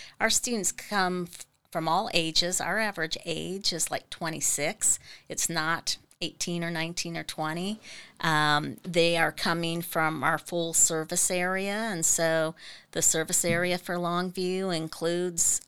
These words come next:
Lee Summit, of course, but it also includes South Kansas City, Cass County,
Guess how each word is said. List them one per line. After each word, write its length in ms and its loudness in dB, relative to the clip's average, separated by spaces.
Lee 160 0
Summit, 400 2
of 120 -8
course, 380 2
but 160 -4
it 100 -2
also 300 2
includes 400 -4
South 300 2
Kansas 380 -2
City, 500 0
Cass 360 0
County, 480 -6